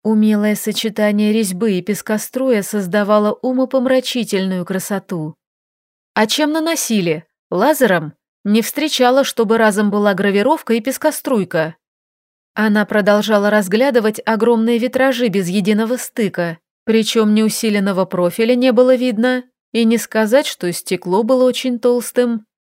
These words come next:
И само стекло довольно тонкое, почему не трескается?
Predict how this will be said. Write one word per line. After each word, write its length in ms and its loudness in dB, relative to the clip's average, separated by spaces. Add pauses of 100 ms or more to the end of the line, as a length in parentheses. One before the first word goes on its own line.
(580)
И 100 0
само 320 2
стекло 460 2
довольно 460 2
тонкое, 600 2 (240)
почему 440 0
не 100 0
трескается? 840 -4